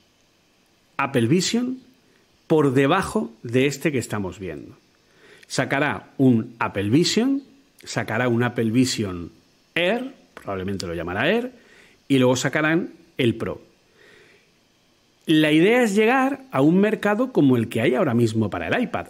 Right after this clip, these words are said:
De hecho, Apple Vision Pro viene para matar al iPad. Ese es su objetivo, ¿vale? El iPad es el dispositivo que va a desaparecer en pos del Apple Vision Pro.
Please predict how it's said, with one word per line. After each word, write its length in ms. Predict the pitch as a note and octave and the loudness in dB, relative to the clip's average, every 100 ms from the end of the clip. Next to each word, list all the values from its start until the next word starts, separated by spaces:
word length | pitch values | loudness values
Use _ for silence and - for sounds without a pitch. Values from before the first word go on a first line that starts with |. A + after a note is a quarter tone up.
| - | -12
De 340 | G2+ G#2 C#3 | -6 0 0
hecho, 340 | G3+ - - G2+ _ _ _ _ _ _ | 0 -2 -6 -10 _ _ _ _ _ _
Apple 360 | - A#3 A#2+ A2+ | -4 -2 -2 0
Vision 400 | F#3+ A3 B2 G#2+ | 0 0 -2 -2
Pro 440 | F#3+ F#3 G#2+ G2+ - _ | 0 0 0 -4 -18 _
viene 640 | C3 B2 F3 A#3 C#3+ A#2+ | -12 -6 0 2 4 2
para 280 | A#2+ B2 G#2+ | 0 -4 -4
matar 340 | G#2 G2 D3+ D3 | -6 -4 -2 -2
al 180 | C#3 | 0
iPad. 280 | D3 - F#2+ - _ _ _ _ _ | 0 -2 -12 -20 _ _ _ _ _
Ese 160 | E3+ F#3+ | -4 -2
es 60 | |
su 100 | - | -2
objetivo, 500 | B2 - F#2 D3+ D#2 - _ _ _ _ _ _ | -2 -4 -2 -2 -2 -10 _ _ _ _ _ _
¿vale? 260 | - A#2+ A3+ - _ _ _ _ - | -8 -8 -8 -16 _ _ _ _ -2
El 180 | C3+ F3 | 2 2
iPad 360 | A#3 - G3 G3+ | 0 0 -2 -2
es 140 | F3+ | -2
el 120 | G3 | 0
dispositivo 680 | E3+ D3+ D3 - B2 F#3 G3+ | 0 0 -2 -2 -2 0 0
que 120 | D#3 | 2
va 180 | C#3+ F#3+ | 0 0
a 40 | G3 | 0
desaparecer 920 | D#3+ - B2+ A2 G2+ - A3+ - - _ _ _ _ | 0 0 -4 -4 -6 -2 -2 -2 -12 _ _ _ _
en 280 | - A#2+ A2+ | -2 0 0
pos 460 | B2 F#3+ G3 - - _ | 0 0 -2 -12 -16 _
del 300 | G#2 G2 G#2 | -12 -6 -4
Apple 280 | A2+ A2+ A2+ | -4 -2 -4
Vision 380 | G2+ F#2+ F2+ D#2 | -4 -8 -10 -12
Pro. 220 | - - | -18 -20